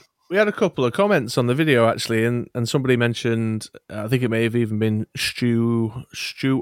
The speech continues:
Art. He, uh, he said that really likes the idea, and you could do more with it. Like, you could do the Avengers battling through Hydra or something, or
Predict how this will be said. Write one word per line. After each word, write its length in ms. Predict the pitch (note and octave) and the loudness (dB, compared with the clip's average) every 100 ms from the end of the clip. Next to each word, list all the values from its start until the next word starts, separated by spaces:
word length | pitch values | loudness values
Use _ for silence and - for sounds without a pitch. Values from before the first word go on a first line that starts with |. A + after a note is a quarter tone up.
| - | 0
Art. 500 | E3 A3 - - - | 0 0 -2 -8 -12
He, 180 | - - - | -12 -16 -16
uh, 220 | - A#2 A2 | -10 -6 -4
he 140 | B2 | -4
said 240 | - C3+ - | 0 0 2
that 380 | B2 B2 A#2+ - | 0 2 0 -2
really 200 | C3+ C3 | 0 2
likes 220 | C3 - | 0 0
the 100 | A#2 | -2
idea, 400 | A2 G2+ A2 A2+ | -2 -2 -2 -2
and 160 | A#2 E2 | -4 -6
you 120 | B2 | -6
could 160 | - | -4
do 160 | A#2 A#2+ | -2 0
more 300 | B2 C#3+ C#3 | 2 4 4
with 180 | D3+ B2+ | 4 2
it. 140 | A2 | 0
Like, 240 | A2+ A2 - | -2 -4 -4
you 100 | A#2 | -6
could 200 | A#2+ - | -8 -4
do 240 | A2+ A2 - _ _ _ _ _ - - - | -4 -4 -8 _ _ _ _ _ -20 -20 -4
the 120 | A#2+ | 2
Avengers 520 | A#2 B2+ B2 A2 G#2+ | 4 4 2 2 -2
battling 480 | - A#2 - G#2+ G2+ - - _ _ _ _ _ _ _ _ | 0 -4 -2 -4 -4 -10 -16 _ _ _ _ _ _ _ _
through 460 | - A2+ A2 G#2+ G#2 - - | -14 -4 -2 0 -4 -8 -18
Hydra 600 | - A#2 A#2 A#2 G2 G#2+ - _ _ | -2 2 2 0 -6 -10 -16 _ _
or 120 | A2 G#2 | -4 -2
something, 400 | A2+ G2+ G#2 G#2 | -2 -2 -4 -4
or 220 | G#2+ G2+ | -4 -6